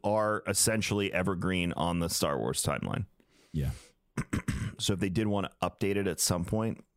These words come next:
Speaker 1: they could. And every, if
Speaker 2: Huh.
Speaker 1: you think about it,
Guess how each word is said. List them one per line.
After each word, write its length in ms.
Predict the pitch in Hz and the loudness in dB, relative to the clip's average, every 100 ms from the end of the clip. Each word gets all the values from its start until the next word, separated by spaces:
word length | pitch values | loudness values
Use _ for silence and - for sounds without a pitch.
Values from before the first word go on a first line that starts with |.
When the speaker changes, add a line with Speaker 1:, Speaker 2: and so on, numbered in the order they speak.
| _ _ _ - | _ _ _ -6
Speaker 1:
they 120 | 69 | -6
could. 340 | - 69 - - - _ _ _ | -2 -2 -4 -8 -18 _ _ _
And 140 | - 98 - | -4 -4 -2
every, 280 | 123 151 - | 0 0 0
if 80 | 104 | 2
Speaker 2:
Huh. 80 | |
Speaker 1:
you 60 | 175 | 2
think 240 | - 135 135 | 2 -2 0
about 300 | 101 92 | 0 0
it, 100 | 87 | -2